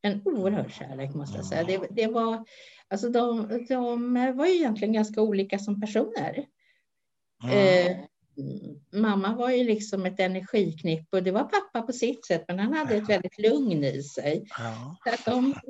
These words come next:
Speaker 1: kompade väl, tror jag. Det var mamma som
Speaker 2: Och
Speaker 1: stod
Speaker 2: politiskt då? Pappas oerhörda övertygelse, vad, delade
Speaker 1: Ja.
Speaker 2: mamma den eller brydde hon sig inte så mycket?
Speaker 1: Nja, och, nej, men det var ju så här att pappa, han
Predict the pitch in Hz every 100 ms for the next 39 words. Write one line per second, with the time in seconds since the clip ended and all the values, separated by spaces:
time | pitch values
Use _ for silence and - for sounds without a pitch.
0 | 247 262 - 294 262 254 208 208 220 185
1 | 165 143 156 - 160 147 165 190 220 220
2 | 208 220 220 208 220 220 170 - 175 -
3 | 226 185 123 - 147 - 147 131 156 135
4 | 123 131 131 123 113 - 139 151 165 -
5 | 135 127 135 143 240 240 254 285 302 311
6 | 131 123 123 123 127 151 127 165 175 190
7 | 135 - - 73 - 214 240 254 254 262
8 | 269 302 311 247 254 254 269 285 302 285
9 | 269 269 277 294 269 247 226 226 226 -
10 | 311 - _ 262 277 285 233 240 247